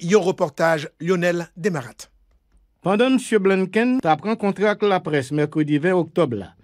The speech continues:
Speaker 2: apre yon rankont avèk prezidan kolombyen Ivan Duque, li deklare genyen plizyè domèn posib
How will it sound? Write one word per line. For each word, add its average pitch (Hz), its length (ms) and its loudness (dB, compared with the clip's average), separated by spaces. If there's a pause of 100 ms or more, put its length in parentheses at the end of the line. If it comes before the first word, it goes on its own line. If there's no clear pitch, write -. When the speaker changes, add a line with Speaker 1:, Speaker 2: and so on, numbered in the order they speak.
(140)
Speaker 2:
apre 139 320 0
yon 156 160 2
rankont 160 360 0
avèk 147 240 0
prezidan 143 440 -2
kolombyen 156 760 0
Ivan 147 400 0
Duque, 165 340 2 (540)
li 190 180 -4
deklare 214 640 0 (180)
genyen 196 360 0
plizyè 190 340 0
domèn 190 380 2
posib 180 460 -2